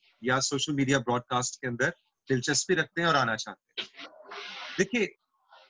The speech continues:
आपने भी एक इस्तेलाह इस्तेमाल की, हल्की फुल्की, हल्का फुल्का program, हल्का फुल्का अंदाज। अंदाज हल्का फुल्का बहुत अच्छी बात है, लेकिन जबान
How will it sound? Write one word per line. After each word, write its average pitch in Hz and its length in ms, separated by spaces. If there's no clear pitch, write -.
आपने 165 300
भी 190 100
एक 185 100
इस्तेलाह 156 340
इस्तेमाल 135 420
की, 180 160
हल्की 143 320
फुल्की, 113 380
हल्का 170 280
फुल्का 143 340
program, 104 460
हल्का 160 240
फुल्का 156 360
अंदाज। 107 480
अंदाज 190 540
हल्का 214 260
फुल्का 151 520
बहुत 113 260
अच्छी - 260
बात 120 280
है, 190 120
लेकिन 240 260
जबान 165 640